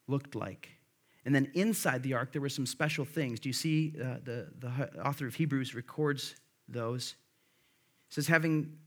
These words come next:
the ark of the covenant covered on all sides with gold, in which was," here's the three things, "the golden urn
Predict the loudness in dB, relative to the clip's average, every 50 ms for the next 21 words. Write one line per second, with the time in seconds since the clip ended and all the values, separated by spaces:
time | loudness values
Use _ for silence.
0 | _ _ _ _ _ 4 6 6 6 6 4 2 4 6 4 6 6 4 2 2
1 | 0 4 4 4 6 6 6 6 6 4 4 4 4 4 4 2 0 -2 0 -2
2 | -2 -2 -2 -2 -4 -6 -10 -16 _ _ _ -20 -20 -20 -20 -10 -2 2 6 6
3 | 6 6 6 4 2 2 4 2 2 0 0 0 0 0 0 -2 0 2 2 2
4 | 2 2 0 0 0 -2 -2 -2 2 4 4 4 6 4 2 0 0 0 0 0
5 | 2 0 0 -2 -4 -6